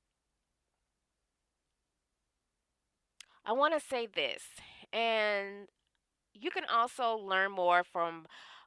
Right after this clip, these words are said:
Bible, Bible keeper dot com, daily effective prayer dot org, and inspiring tips dot com. But I'm,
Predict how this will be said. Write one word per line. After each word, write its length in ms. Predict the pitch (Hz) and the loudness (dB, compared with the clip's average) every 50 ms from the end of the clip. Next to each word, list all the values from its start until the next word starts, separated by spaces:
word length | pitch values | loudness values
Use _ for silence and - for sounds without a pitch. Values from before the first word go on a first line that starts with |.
| _ 180 | _ _
Bible, 320 | - 208 208 214 214 214 208 - _ - 185 | 6 8 8 8 6 0 -4 -6 _ -8 0
Bible 360 | 220 208 202 226 226 254 254 | 4 6 6 6 6 2 -2
keeper 440 | - - - 240 - - 220 220 220 | -4 -6 -10 -10 -6 -4 -4 -4 2
dot 220 | - 190 170 - | 4 4 4 2
com, 640 | - - 233 214 208 208 202 196 190 190 190 196 196 190 - _ | 0 -4 -2 0 2 2 4 4 2 2 0 -2 -6 -14 -14 _
daily 340 | - 196 196 196 196 196 185 | -2 -2 -2 0 0 -2 -2
effective 480 | 185 - - 185 180 _ - 185 175 - | -2 -2 -4 -4 -4 _ -8 -10 -10 -6
prayer 340 | - 214 190 185 185 185 185 | -2 0 2 2 2 0 -2
dot 260 | 180 180 175 160 - - | -2 -4 -4 -4 -4 -4
org, 460 | - 233 240 233 226 220 214 214 208 - - - - - - - _ _ | -4 -2 0 0 2 2 2 0 -2 -4 -10 -20 -20 -20 -20 -20 _ _
and 580 | - 208 202 196 190 190 185 185 180 180 175 - - | -4 -2 0 2 2 2 2 0 0 -2 -4 -6 -6
inspiring 760 | - 190 190 185 - - - 196 180 185 185 185 180 180 175 170 - | -6 -6 -6 -8 -12 -2 4 6 8 8 8 6 4 0 -4 -8 -10
tips 320 | - - 170 160 - - | -6 -6 -6 -6 -8 -4
dot 200 | - 170 147 - - | 0 0 0 0 0
com. 420 | - - 151 131 123 117 120 165 - - - - - - _ _ | -4 -2 0 0 0 -2 -4 -6 -12 -18 -20 -20 -20 -20 _ _
But 220 | 233 214 214 208 - - - | 0 2 2 2 2 2 2
I'm, 180 | 151 190 196 | 0 0 0